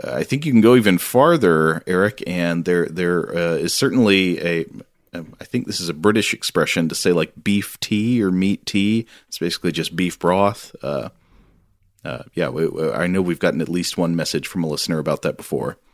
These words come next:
There's some kind of beef tea and biscuits thing. Anyway, uh, Eric goes on, "I've lived in several places, each with its own flavor of water.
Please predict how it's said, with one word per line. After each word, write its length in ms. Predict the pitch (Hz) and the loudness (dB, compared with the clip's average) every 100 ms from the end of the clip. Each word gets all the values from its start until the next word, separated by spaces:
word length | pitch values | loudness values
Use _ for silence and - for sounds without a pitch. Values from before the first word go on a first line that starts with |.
| - | -2
There's 120 | 92 | 0
some 160 | 120 107 | 2 2
kind 160 | 101 | 2
of 140 | 82 78 | 0 2
beef 240 | 95 90 | 0 0
tea 200 | - 95 | 0 2
and 120 | 80 | 2
biscuits 440 | 76 71 - - - | -2 -4 -6 -8 -6
thing. 280 | 73 76 - | -6 -4 2
Anyway, 360 | - 92 67 - - - _ - | 4 4 0 -8 -16 -18 _ -10
uh, 120 | 73 | 0
Eric 260 | 117 139 113 | 4 4 6
goes 220 | 110 101 | 4 6
on, 200 | 98 95 - - _ | 4 2 -4 -20 _
"I've 200 | - 226 | 2 4
lived 200 | 339 165 | 4 6
in 120 | 127 | 4
several 400 | 113 - 170 139 | 4 4 4 4
places, 480 | 107 127 110 82 - | 4 2 2 0 -4
each 260 | - 202 - | -2 -2 0
with 120 | 208 | 2
its 160 | 180 - | 2 4
own 180 | 107 104 | 4 4
flavor 560 | - 92 80 78 87 | 0 2 2 4 2
of 120 | 85 | 2
water. 460 | 110 131 113 62 | 4 4 4 0